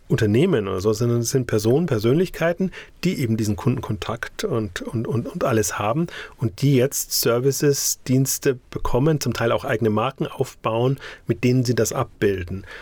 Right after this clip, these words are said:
Und da fällt eben ein Shopify mit rein, da fällt ein Instagram mit rein, die versuchen, eine, eine, eine Shopping-Funktion mit reinzunehmen, auch im ganzen Chat-Bereich, ähm, also WeChat ist ohnehin schon so, aber Insta-, ähm,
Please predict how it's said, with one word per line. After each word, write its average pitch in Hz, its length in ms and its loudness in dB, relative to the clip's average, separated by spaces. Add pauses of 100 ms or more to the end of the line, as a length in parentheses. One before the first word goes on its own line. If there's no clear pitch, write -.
(140)
Und 110 260 0
da 120 140 0
fällt 139 320 0
eben 117 180 0
ein 110 100 0
Shopify 123 500 -2
mit 123 200 0
rein, 117 240 0
da 117 80 2
fällt 123 280 0
ein 110 60 0
Instagram 120 540 0
mit 110 220 -2
rein, 113 220 0
die 113 80 0
versuchen, 113 580 0
eine, 110 160 0
eine, 110 220 -2
eine 113 180 -2
Shopping-Funktion 117 840 -2
mit 113 200 -2
reinzunehmen, 110 680 -2
auch - 240 -2 (340)
im 117 100 -4
ganzen 123 320 -2
Chat-Bereich, 113 920 -2
ähm, 104 420 -4
also 107 260 -4
WeChat 123 320 0
ist 113 140 -4
ohnehin 120 320 2
schon 101 160 -2
so, 104 200 -4
aber 101 340 -8 (200)
Insta-, - 400 -6
ähm, 110 480 -4